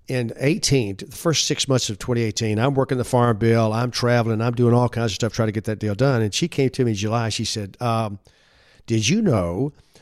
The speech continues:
that there are a hundred eighty-one days between January one and June, and June, and June thirtieth?" And I said, "Yep, it pretty much happens every time."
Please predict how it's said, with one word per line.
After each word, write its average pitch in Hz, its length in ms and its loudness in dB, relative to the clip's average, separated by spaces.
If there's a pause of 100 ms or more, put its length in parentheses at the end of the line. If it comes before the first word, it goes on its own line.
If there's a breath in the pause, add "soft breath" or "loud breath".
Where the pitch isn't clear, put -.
(120)
that 120 200 0
there 120 280 2
are 107 240 0
a 98 60 0
hundred 131 360 2
eighty-one 127 440 2
days 107 360 -2
between 98 360 -6
January 123 400 0
one 107 420 -4
and 101 140 -8
June, 101 240 -6
and 131 100 -4
June, 147 260 -6
and 110 140 -2
June 120 160 2
thirtieth?" 196 320 -8 (400)
And 98 140 -8
I 90 60 -6
said, 85 280 -10
"Yep, 127 340 -8
it 127 360 -4
pretty 127 160 -2
much 123 180 -2
happens 113 320 -4
every 110 160 -6
time." 90 240 -14